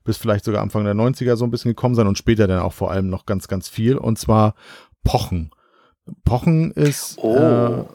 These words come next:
Speaker 1: äh, da gibt's auch verschiedenste Regeln zu. Ich hab's jetzt, wie gesagt, auch schon länger nicht mehr gespielt. Ich hab mir nur das Brett jetzt nochmal angeguckt und Poch-, Pochen ist so ein, ja, also spielst du mit einem Kartenspiel und einem Pochbrett. Äh,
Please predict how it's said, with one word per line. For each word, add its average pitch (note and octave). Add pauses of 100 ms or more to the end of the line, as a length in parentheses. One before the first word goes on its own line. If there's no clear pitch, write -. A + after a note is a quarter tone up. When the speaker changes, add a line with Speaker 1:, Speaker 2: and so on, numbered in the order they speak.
(760)
Speaker 1:
äh, A#2
da A#2+
gibt's C3+
auch -
verschiedenste D#3
Regeln F#3+
zu. A#3+ (400)
Ich -
hab's -
jetzt, C3+
wie D3
gesagt, C3
auch A#2
schon B2
länger D#3
nicht D#3
mehr D#3+
gespielt. D#3
Ich -
hab C#3+
mir C3+
nur B2+
das A#2+
Brett -
jetzt D#3+
nochmal D#3
angeguckt D#3
und A#2+
Poch-, - (120)
Pochen D3+
ist D3
so C#3+
ein, C#3+ (280)
ja, A#2+
also G#2+
spielst -
du A#2
mit B2
einem G#2+
Kartenspiel C#3
und B2+
einem A2+
Pochbrett. G#2+ (640)
Äh, G#2+